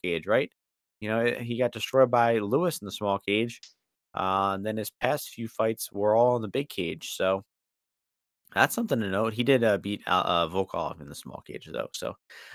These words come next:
um, you know, even if, even if Pavlovich is able to survive one takedown, he, he, say he gets up.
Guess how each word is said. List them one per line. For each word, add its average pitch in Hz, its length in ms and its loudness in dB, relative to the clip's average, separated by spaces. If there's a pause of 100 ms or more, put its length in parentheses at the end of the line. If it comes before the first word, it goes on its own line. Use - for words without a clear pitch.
(140)
um, 113 400 2 (560)
you 151 100 2
know, 156 160 6
even 185 260 2
if, 170 220 0 (200)
even 196 280 0
if - 320 -2 (280)
Pavlovich 131 580 6
is 113 120 0
able 120 240 4
to 110 80 2
survive 104 480 2
one 104 240 0
takedown, 117 640 2
he, 101 480 -6
he, 98 60 -10
say 107 220 0
he 104 160 -2
gets 101 260 0
up. 110 220 2